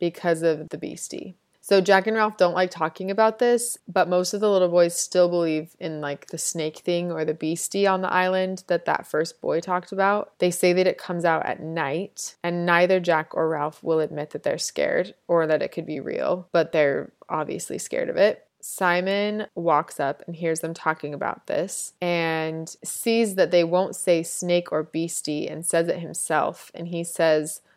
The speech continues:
"The little ones act as if the beastie or the snake thing was real."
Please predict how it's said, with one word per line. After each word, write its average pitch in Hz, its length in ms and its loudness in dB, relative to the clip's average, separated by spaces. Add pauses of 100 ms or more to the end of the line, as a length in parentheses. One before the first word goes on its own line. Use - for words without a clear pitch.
(120)
"The 180 80 2
little 196 280 6
ones 175 460 0 (320)
act 170 300 4
as 180 160 4
if 175 180 -2
the 170 80 -8
beastie 180 480 -4
or 175 140 6
the 170 100 -4
snake 170 360 -6
thing 151 500 -8 (100)
was 156 260 -6
real." 160 540 -4